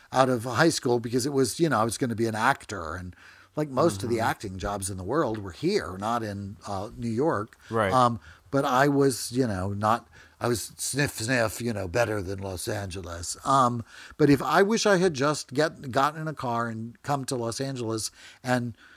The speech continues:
Speaker 1: you know, gotten a job and tried to start figuring it out from here,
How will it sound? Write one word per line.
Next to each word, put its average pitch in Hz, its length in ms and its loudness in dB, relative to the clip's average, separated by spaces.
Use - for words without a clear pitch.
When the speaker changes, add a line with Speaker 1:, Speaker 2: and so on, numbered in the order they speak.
Speaker 1:
you 143 160 2
know, 123 120 2
gotten 127 280 2
a 120 40 -4
job 127 280 2
and 123 100 -6
tried 120 220 0
to 127 100 -4
start 127 400 -4
figuring 131 380 0
it 117 100 -2
out 117 220 -2
from 110 200 -6
here, 107 540 0